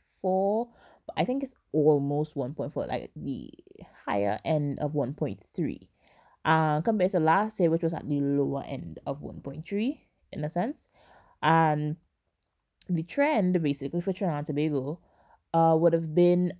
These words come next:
pretty much a four thousand to five thousand increase per year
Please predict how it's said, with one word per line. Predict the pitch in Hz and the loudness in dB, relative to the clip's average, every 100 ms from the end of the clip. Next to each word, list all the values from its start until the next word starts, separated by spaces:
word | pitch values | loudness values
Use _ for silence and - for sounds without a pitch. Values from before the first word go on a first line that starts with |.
| - | -6
pretty | 262 | -2
much | 202 220 | -2 -2
a | 214 | -4
four | 214 - 240 196 | -8 -2 0 0
thousand | - 208 160 160 | 2 2 2 0
to | 165 | -2
five | 170 175 156 - | -4 -2 -2 -2
thousand | 185 156 151 - - | -2 -2 -4 -8 -2
increase | 160 151 - 151 147 - _ _ - | -2 -2 -4 -4 -4 -6 _ _ -6
per | 214 | 0
year | 180 156 147 151 143 139 196 | 2 2 2 4 4 2 0